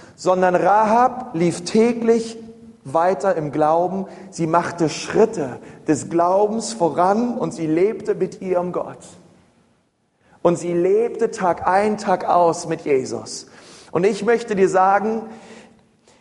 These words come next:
es sind nicht die Predigten, es sind nicht die Seminare und es sind nicht die Kurse und Programme, die dein Leben nachhaltig verändern,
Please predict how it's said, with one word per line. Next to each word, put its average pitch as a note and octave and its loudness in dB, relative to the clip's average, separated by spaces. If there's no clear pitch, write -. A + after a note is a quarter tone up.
es F3+ 2
sind A#3+ 0
nicht A3 -2
die F3+ -4
Predigten, A#3+ 0
es A#3+ 0
sind F#3+ 0
nicht F#3+ -8
die F3 -4
Seminare E3+ 2
und F#3 2
es E3+ 0
sind F#3+ -2
nicht F#3 -4
die E3+ -4
Kurse A3 2
und F#3+ -2
Programme, F3+ 2
die D#3+ -6
dein F#3+ 2
Leben G3 2
nachhaltig F3+ 0
verändern, D#3 -2